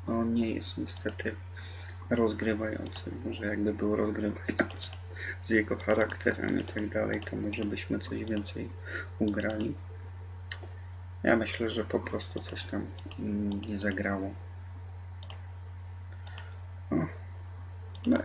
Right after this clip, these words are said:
jest znowu zero. Muszę chyba poczytać o tych, o tych, e, jednorożcach, bo, bo coś mi tutaj nie gra. Bardzo nie gra.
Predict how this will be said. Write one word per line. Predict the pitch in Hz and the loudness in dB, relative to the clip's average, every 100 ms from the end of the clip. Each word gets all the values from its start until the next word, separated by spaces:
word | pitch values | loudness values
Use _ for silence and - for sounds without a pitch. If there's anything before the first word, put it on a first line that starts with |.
| - | 4
jest | - - - | 2 2 6
znowu | 98 95 98 101 | 8 8 6 2
zero. | - - 90 - - - - - - - - - - - - - - - - - - - - - - - | -2 -6 -6 -8 -8 -10 -10 -10 -10 -10 -10 -10 -10 -10 -10 -10 -10 -10 -10 -10 -8 -6 -6 -6 -4 -2
Muszę | - - - | 0 2 4
chyba | 107 95 | 4 2
poczytać | - - - 113 107 98 - | 0 0 2 2 2 0 -2
o | |
tych, | - 110 - - - - - - - | 4 4 4 -8 -8 -8 -8 -10 -8
o | - - | -8 -4
tych, | 117 - - - | -4 -2 -4 -2
e, | - - - - - - - - - - - - - | -2 0 0 0 -2 -4 -6 -8 -8 -10 -10 -10 -2
jednorożcach, | 107 107 104 101 98 - - - 123 - | 0 2 2 0 -2 -2 0 0 0 -2
bo, | 98 95 95 - - - - - - - - - - - - - - - - - | 0 2 0 -2 -8 -8 -8 -8 -10 -10 -10 -10 -10 -10 -10 -10 -10 -10 -10 -4
bo | 107 110 127 | -2 0 -2
coś | 135 - 113 - 117 | -2 0 0 0 2
mi | 117 | 2
tutaj | - 110 - 117 | 2 -2 0 2
nie | 120 117 | 2 2
gra. | 107 92 - - - - | 2 0 -2 -8 -6 6
Bardzo | 104 101 - 90 | 6 6 2 -6
nie | 90 - | -6 -4
gra. | - - 107 | -4 -2 -4